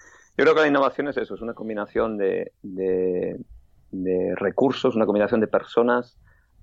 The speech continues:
am, una combinación de, de instituciones que permiten crear un ecosistema que te proporciona toda una serie de herramientas y sobre todo te inspira de tal manera que,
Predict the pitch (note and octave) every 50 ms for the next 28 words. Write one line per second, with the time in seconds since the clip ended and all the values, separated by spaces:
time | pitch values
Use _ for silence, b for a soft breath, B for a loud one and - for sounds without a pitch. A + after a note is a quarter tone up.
0 | - - G2 F#2 F2+ F2+ F#2 F#2 F#2 - - - A2+ G#2 G2+ - G#2 G#2 F#2+ G2
1 | - - G#2+ G#2 G#2 G2+ G2 F#2+ F#2+ F#2+ F#2 F#2 - F#2+ - - G#2 G2+ F#2+ F#2+
2 | - - - - G2 - - A2 A2+ A2+ B2 C3 - - b b b b b b
3 | b b - - - - - A2+ G#2 A2 B2+ B2+ - B2+ - B2 A2+ A2+ A#2 A#2+
4 | A#2 A2 - A2 G#2 - G#2+ - - - A#2 A2 A2 A2 A2+ G2+ - - G#2 -
5 | G#2 - - G2+ - G2 - - A#2+ A#2+ B2 A#2 G#2+ A2 - _ - A2+ A2 A#2
6 | A#2+ A2+ G#2+ - - G#2+ G#2+ G#2 G#2 G2+ G#2 G2 G2+ G#2 A2 A2+ G#2 G2+ F#2 F#2
7 | - F#2+ F#2 F#2 A#2 G#2+ - A2 G#2 F#2+ - - - B2+ B2 A#2 G#2+ G2+ - A#2
8 | A2+ A2 A2 A2+ A2+ A2+ B2 C#3+ - - - _ _ _ _ _ _ _ _ _
9 | - - G#2 G2 F#2+ F#2 F#2 F2+ F#2 F#2